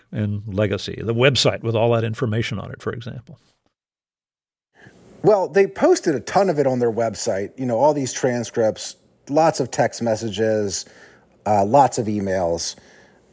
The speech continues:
Speaker 2: And they've sent this all to the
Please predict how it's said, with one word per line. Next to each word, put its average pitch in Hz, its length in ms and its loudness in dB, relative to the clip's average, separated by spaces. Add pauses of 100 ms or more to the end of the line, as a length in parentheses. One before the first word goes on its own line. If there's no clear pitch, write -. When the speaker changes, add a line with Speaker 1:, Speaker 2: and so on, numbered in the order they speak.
(640)
Speaker 2:
And 135 180 2
they've 127 160 4
sent - 380 2
this 143 220 4
all 127 440 4
to 120 320 0
the 104 400 0